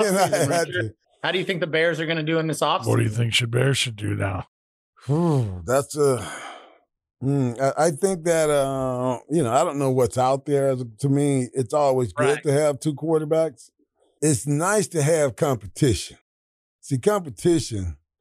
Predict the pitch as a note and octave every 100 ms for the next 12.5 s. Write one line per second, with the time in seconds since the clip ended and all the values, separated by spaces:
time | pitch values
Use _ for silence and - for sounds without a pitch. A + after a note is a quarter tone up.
0 | _ A#2 B2+ - G2 - - C3 - F#2+
1 | F#2 F#2+ G2 - E2+ G2 B2+ A#2+ F#2 G2
2 | - G2+ - A#2+ A2+ C3 D3+ A2 - _
3 | _ - A#2 B2 B2 B2+ B2+ A#2+ A2 B2
4 | F3+ F3+ D#3 - E3+ A#2+ B2 C3 F3 F#3
5 | F3 E3+ - _ _ D#3+ F3 E3 - D#3
6 | - D#3+ D3+ E3 D3 C3+ - _ _ D3+
7 | E3 D#3+ D#3 C3+ D#3 C#3+ G#2 - E3 B2+
8 | C3 - G3 F#3 F3 D#3+ E3+ F3+ F#3+ G3
9 | F3 C3+ _ _ _ _ - F3+ F3+ E3
10 | G#3+ G#3+ F3+ C3 G2 - C#3+ D3 C3 G3
11 | G3 C#3 C#3+ A2 D2+ - - B2 B2+ E3+
12 | B2 - C3 G2 C#2